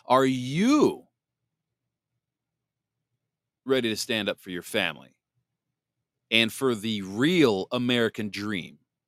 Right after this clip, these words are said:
not the bullcrap that they tried painting in our heads to keep us suppressed, oppressed, and enslaved? See, it's time to restore this land to its lawful status, right? Get back to common law,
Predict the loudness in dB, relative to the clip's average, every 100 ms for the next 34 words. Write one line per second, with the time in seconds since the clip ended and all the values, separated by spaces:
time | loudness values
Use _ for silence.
0 | _ _ -4 0 0 0 -2 0 0 -4
1 | _ _ _ _ _ _ _ _ _ _
2 | _ _ _ _ _ -20 -2 6 6 4
3 | 0 2 2 -2 -4 -6 -2 -4 -4 -6
4 | -6 -6 -8 -6 -6 0 2 2 0 -6
5 | -8 -8 -8 -8 -10 -8 -8 -8 -6 -2
6 | -2 -2 -12 -10 -2 0 0 -6 -4 -4
7 | -4 -6 -8 -6 0 2 2 -2 _ _
8 | _ _ _ _ _ _ -6 -2 -2 0
9 | 0 2 0 -2 0 0 0 -2 -4 -2
10 | -2 -2 -6 -6 0 0 0 -8 -6 -6
11 | -6 -6 -6 -6 -8 -2 -4 -4 -8 -8
12 | -6 -10 -14 -16